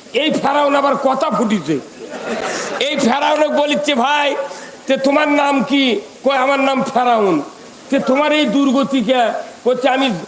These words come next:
জালিম ছিলাম, মানুষের ক্ষতি করেছি, আল্লাহর বিরোধিতা করেছি, এই জন্য আমার এই অবস্থা।" "তে তোমাকে ইনকে সুটকি করে কে রাখলো?" বলছে, "এই জন্য রাখা হয়েছে আমার থেকে যাতে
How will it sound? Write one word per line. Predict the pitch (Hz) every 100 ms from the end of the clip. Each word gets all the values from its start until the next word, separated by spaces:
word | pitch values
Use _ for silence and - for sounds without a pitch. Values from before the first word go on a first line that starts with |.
| - 165 139
জালিম | 208 247 294 247
ছিলাম, | - 285 302 302 302 - 160
মানুষের | 202 262 240 285 277
ক্ষতি | - 247 240
করেছি, | 254 269 208 311 311 - -
আল্লাহর | 214 247 254 247
বিরোধিতা | 208 247 240 254 240
করেছি, | 214 220 220 208 165 - 208 220 226
এই | 208 262
জন্য | 226 269 262
আমার | 240 254
এই | 247
অবস্থা।" | 240 208 226 - 220 185 - - -
"তে | -
তোমাকে | 262 269 294 285
ইনকে | 277 277
সুটকি | - 269 - 285
করে | 262 269 262
কে | 269 262
রাখলো?" | 240 190 233 214 - - -
বলছে, | 233 233 226
"এই | 254 233
জন্য | 269
রাখা | 269 233 233
হয়েছে | 240 247 233 240 208 - - -
আমার | 180 269 277 277
থেকে | 254 262
যাতে | 254 - 247